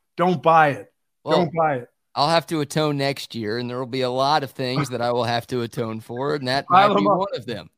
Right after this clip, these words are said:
Speaker 1: Get 'em all piled up now, huh?
Speaker 2: Yeah, I'm just trying to be in better shape than Mike McCarthy. That's all right. I think you are too.
Speaker 1: Yeah,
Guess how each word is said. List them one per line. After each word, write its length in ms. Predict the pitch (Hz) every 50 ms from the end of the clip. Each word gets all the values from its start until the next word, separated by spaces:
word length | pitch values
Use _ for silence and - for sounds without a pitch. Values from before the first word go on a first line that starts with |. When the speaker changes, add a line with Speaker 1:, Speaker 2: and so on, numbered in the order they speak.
| _ - 131
Speaker 1:
Get 160 | 147 180 202
'em 100 | 190 180
all 220 | 185 196 202 190
piled 400 | - - 180 185 185 180 175 170
up 180 | 185 180 165 165
now, 320 | 165 170 170 165 151 135
huh? 320 | 135 - 151 156 160 202 185 -
Speaker 2:
Yeah, 200 | 269 269 185 139
I'm 120 | 180 214
just 200 | 233 254 - -
trying 220 | - 233 226 226 220
to 60 | 214
be 160 | 196 214 214
in 100 | 208 202
better 240 | 190 185 196 208 208
shape 320 | - - 233 247 302 349
than 120 | - 175 160
Mike 200 | 160 165 175 -
McCarthy. 480 | 170 - - 214 233 269 262 - 180
That's 220 | 170 196 220 - 262
all 120 | 247 180
right. 240 | 170 185 233 240 - -
I 80 | - 139
think 220 | 208 220 175 -
you 160 | 214 220 208
are 160 | 208 202 196
too. 420 | 151 - 208 226 254 262 262 269 262 _ _ _ _ _ _ _ _ _ _ _ _ _ _ _ _ -
Speaker 1:
Yeah, 300 | 156 170 165 160 156